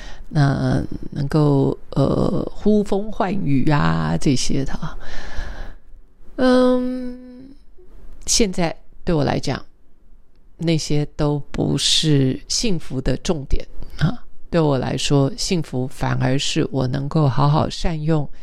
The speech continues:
我一个人的时间，做我喜欢做的事情，然后没有跟别人有太多的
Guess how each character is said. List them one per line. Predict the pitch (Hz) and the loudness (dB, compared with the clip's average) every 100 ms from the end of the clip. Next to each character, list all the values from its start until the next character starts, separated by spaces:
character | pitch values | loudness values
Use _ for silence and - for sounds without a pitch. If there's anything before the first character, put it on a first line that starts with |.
| - - | -10 -2
我 | 135 135 | 0 2
一 | 131 | 2
个 | - 139 | 2 2
人 | 127 123 | 2 0
的 | 127 | -2
时 | - - | -2 -2
间， | - 131 131 - - - - | -4 -2 0 2 2 2 0
做 | 226 190 | 2 0
我 | 143 | -2
喜 | 139 - | -2 0
欢 | - 127 - | 0 2 2
做 | - 117 | 2 2
的 | - | 0
事 | - - | 0 0
情， | - - 160 - - - - | 2 0 0 -2 -8 -10 -2
然 | 139 | 2
后 | 147 139 | 4 2
没 | - 147 | 0 2
有 | 156 135 | 2 2
跟 | 143 143 | -2 -2
别 | 151 | 0
人 | 131 | 2
有 | 131 - | 0 2
太 | - 151 | 2 2
多 | 135 135 | -6 -10
的 | 139 | -10